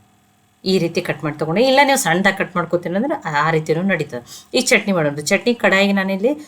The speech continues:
ದೊಡ್ಡ ಸ್ಪೂನಿಂದನೇ ಒಂದು ಸ್ಪೂನಾಗಷ್ಟು ಎಣ್ಣೆ ಹಾಕಿದ್ದೀನಿ. ಎಣ್ಣೆ ಕಾಯ್ದ್ಮೇಲೆ ಎರಡು ಸ್ಪೂನಾಗಷ್ಟೇ ಉದ್ದಿನ ಬೇಳೆನ ಹಾಕ್ತಾ ಇದ್ದೀನಿ. ಉದ್ದಿನ ಬೇಳೆ ಲೈಟ್ ಕೆಂಪಗಾದ್ರೆ ಸಾಕ್ರಿ. ನೋಡಿ, ಎಲ್ಲನೂ ಹೈ ಫ್ಲೇಮ್ದಲ್ಲಿ ಇಟ್ಟೇ ಮಾಡತ್ತೀನಿ.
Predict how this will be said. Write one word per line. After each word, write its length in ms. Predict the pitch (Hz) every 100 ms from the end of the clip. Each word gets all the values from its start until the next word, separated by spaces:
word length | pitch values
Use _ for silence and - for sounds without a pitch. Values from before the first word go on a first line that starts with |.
| -
ದೊಡ್ಡ 160 | - 202
ಸ್ಪೂನಿಂದನೇ 480 | - 214 196 190 190
ಒಂದು 200 | 175 170
ಸ್ಪೂನಾಗಷ್ಟು 480 | - 185 175 170 151
ಎಣ್ಣೆ 340 | 156 165 160
ಹಾಕಿದ್ದೀನಿ. 500 | 156 151 170 170 233
ಎಣ್ಣೆ 240 | 202 165
ಕಾಯ್ದ್ಮೇಲೆ 400 | 170 160 156 180
ಎರಡು 240 | 160 143 165
ಸ್ಪೂನಾಗಷ್ಟೇ 500 | - 160 156 147 151
ಉದ್ದಿನ 340 | 175 143 170
ಬೇಳೆನ 300 | 131 131 147 185
ಹಾಕ್ತಾ 280 | 202 - 143
ಇದ್ದೀನಿ. 280 | 123 127 139 - - -
ಉದ್ದಿನ 280 | 196 240 226
ಬೇಳೆ 200 | 196 202
ಲೈಟ್ 460 | 170 156 202 233
ಕೆಂಪಗಾದ್ರೆ 560 | 180 160 156 147 139 180
ಸಾಕ್ರಿ. 380 | - 180 - - - _ _ _ _ - -
ನೋಡಿ, 140 | 156
ಎಲ್ಲನೂ 340 | 139 165 196 208
ಹೈ 220 | 165 180
ಫ್ಲೇಮ್ದಲ್ಲಿ 440 | 180 175 165 165
ಇಟ್ಟೇ 220 | 151 175
ಮಾಡತ್ತೀನಿ. 440 | 214 156 135 127